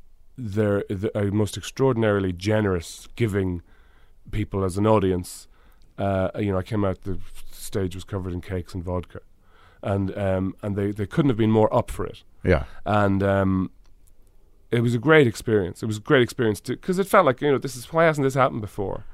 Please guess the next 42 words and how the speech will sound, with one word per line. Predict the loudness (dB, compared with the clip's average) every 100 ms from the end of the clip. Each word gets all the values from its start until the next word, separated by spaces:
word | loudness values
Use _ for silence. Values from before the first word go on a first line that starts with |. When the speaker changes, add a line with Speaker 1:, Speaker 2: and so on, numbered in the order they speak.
| -14 -14 -16 -16 -16 -6
Speaker 1:
To, | -4
so | 0
we | 0
can | -2
compare | -2 0 2 6
notes. | 6 4 0
And | 4 6
I |
Speaker 2:
Yeah. | 6
Speaker 1:
was | 4
really | 6 8 8
nervous | 8 6 6 -2
about, | -2
am, | -2 -2 0
am | 4 6
I | 6
gonna | 6 4
get | 2
this | 0
all | 2 2
wrong? | 6 6 6
And, | 4 2
you |
know, | 2
the | 2
very | 2 2 2
first | -4 -10
performance, | -4 -2 -2 -4
I | -4
did | -4
have | -2
a | 0
moment | -2 -2
where |
I | -4
thought, | -2
"Oh | -2
God, | -2 -2
I've | -2 -2
lost | -2 -2 -4
the | -2
room." | 0 0 -2